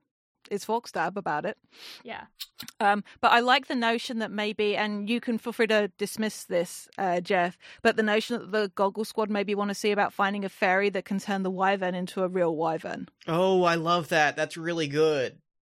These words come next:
Speaker 1: Like a,
Speaker 2: I
Speaker 1: a version of the praying to, uh,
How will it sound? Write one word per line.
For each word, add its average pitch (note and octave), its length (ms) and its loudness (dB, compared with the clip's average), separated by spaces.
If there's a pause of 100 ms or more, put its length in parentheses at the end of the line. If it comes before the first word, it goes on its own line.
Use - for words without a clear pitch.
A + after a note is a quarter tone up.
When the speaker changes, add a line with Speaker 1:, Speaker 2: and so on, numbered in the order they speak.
(180)
Speaker 1:
Like A#3+ 220 2
a, B3+ 40 6
Speaker 2:
I B3+ 300 8
Speaker 1:
a - 40 6
version A#3+ 420 4
of A#3+ 140 4
the B3 100 4
praying A3+ 520 2
to, A3+ 400 -4
uh, G3+ 180 0